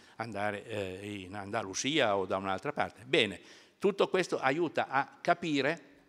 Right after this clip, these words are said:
per quale motivo c'è questa frattura non valicabile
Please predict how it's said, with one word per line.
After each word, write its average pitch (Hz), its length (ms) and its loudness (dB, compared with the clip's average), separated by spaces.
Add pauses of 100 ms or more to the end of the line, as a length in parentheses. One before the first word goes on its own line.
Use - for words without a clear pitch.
(500)
per 131 200 2
quale 160 260 4
motivo 156 640 0 (480)
c'è 170 360 6
questa 151 440 0 (460)
frattura 131 920 2 (800)
non 165 380 2
valicabile 151 880 4